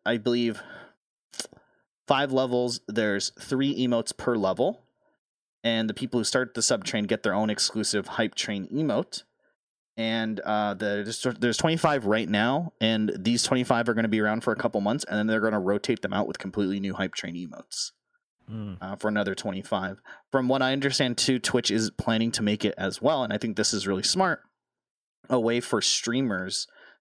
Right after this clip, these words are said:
Speaker 1: to add their own hype, only unlockable emotes through the hype train.
Speaker 2: That's great.
Speaker 1: And I think
Speaker 2: That's
Speaker 1: that's
Speaker 2: great,
Speaker 1: really
Speaker 2: yeah.
Speaker 1: smart. So that's kind of what it is, the gist of it.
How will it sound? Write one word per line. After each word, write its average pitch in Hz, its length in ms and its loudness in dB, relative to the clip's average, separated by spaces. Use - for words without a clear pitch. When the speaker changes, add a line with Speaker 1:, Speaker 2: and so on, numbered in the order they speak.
Speaker 1:
to 123 120 2
add 101 280 0
their 95 260 -2
own 117 480 -2
hype, 104 240 -2
only 123 360 0
unlockable 104 720 -2
emotes 95 520 -6
through 110 180 -4
the 90 100 -6
hype 107 240 -4
train. - 340 -8
Speaker 2:
That's 98 240 -12
great. 82 340 -14
Speaker 1:
And 110 120 0
I 113 80 0
think 120 200 0
Speaker 2:
That's 110 160 4
Speaker 1:
that's - 60 -2
Speaker 2:
great, 107 80 2
Speaker 1:
really 92 120 2
Speaker 2:
yeah. 90 80 0
Speaker 1:
smart. 98 400 0
So 131 300 2
that's 160 240 2
kind 202 160 4
of 185 140 0
what 143 120 4
it 139 100 2
is, 127 300 2
the - 200 -2
gist 117 320 2
of 135 80 2
it. 135 180 2